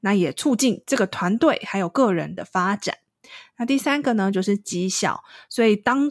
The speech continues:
这个组织有教练式领导的这样子的一个风格存在的时候，团队的参与度是相对是高的。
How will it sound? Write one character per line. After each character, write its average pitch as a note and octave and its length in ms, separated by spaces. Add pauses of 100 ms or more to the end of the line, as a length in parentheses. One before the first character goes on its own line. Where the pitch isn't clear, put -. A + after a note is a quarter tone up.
(160)
这 D#4 100
个 D4 100
组 F#3+ 220
织 A#3+ 220
有 A3 180
教 A3+ 200
练 A3+ 160
式 A3 200
领 F3+ 280
导 - 280
的 D#2 200
这 - 100
样 G#3 140
子 F#3 100
的 D#3+ 80
一 D#3 40
个 F#3+ 120
风 G#3+ 320
格 E2+ 220
存 - 260
在 G#3+ 180
的 - 120
时 - 220
候， - 240 (280)
团 F#3+ 160
队 C#4 120
的 G#3+ 100
参 G#3+ 200
与 A3 60
度 G3 160
是 G3 100
相 F#3+ 160
对 F#3+ 160
是 F3+ 140
高 - 340
的。 - 160